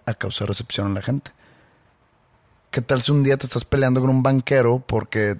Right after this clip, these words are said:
ya sabes que tanto banqueros como gente de seguridad en aeropuertos, y son demasiado obtusos, no pueden hacer, no, o sea, n-, no tienen criterio alguno.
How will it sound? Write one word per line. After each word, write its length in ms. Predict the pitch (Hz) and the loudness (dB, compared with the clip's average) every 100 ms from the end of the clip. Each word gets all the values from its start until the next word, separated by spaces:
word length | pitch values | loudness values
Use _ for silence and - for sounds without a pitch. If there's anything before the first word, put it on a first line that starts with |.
| - | -4
ya 140 | 110 | -2
sabes 400 | 104 117 113 - | 0 2 2 0
que 300 | - 113 101 - - _ - | 0 0 -2 -6 -20 _ -8
tanto 300 | 107 101 113 | -6 -4 -4
banqueros 760 | 110 104 - 120 127 127 123 | -4 -4 0 2 4 2 0
como 540 | - 107 104 101 98 - - - _ _ - | -2 -4 -2 -2 -6 -10 -20 -20 _ _ -6
gente 320 | 120 110 127 | -2 0 2
de 60 | 123 | 2
seguridad 720 | 131 117 110 107 101 107 117 | 4 2 2 0 0 2 0
en 100 | 120 | 0
aeropuertos, 760 | 110 101 - 107 110 110 117 107 | 0 -2 0 0 0 0 -4 -2
y 60 | |
son 220 | 107 104 | -2 0
demasiado 520 | 107 120 107 - 113 123 | 0 0 2 0 2 -2
obtusos, 800 | 127 - - - 107 - - - - - _ _ | -4 -8 -10 -10 -14 -12 -14 -16 -20 -20 _ _
no 180 | 107 113 | -8 -6
pueden 460 | - - 131 131 127 | -6 0 2 2 -2
hacer, 400 | 120 127 127 - _ _ _ _ - | -4 -4 -4 -8 _ _ _ _ -8
no, 140 | 120 | -6
o 80 | 117 | -2
sea, 100 | 127 | 0
n-, 240 | 123 123 - - - - | 0 0 -4 -14 -16 -8
no 120 | 120 | -4
tienen 200 | 135 143 | 0 0
criterio 460 | - 139 - 123 127 | -2 -4 -2 0 0
alguno. 400 | 131 117 101 | 0 -2 -4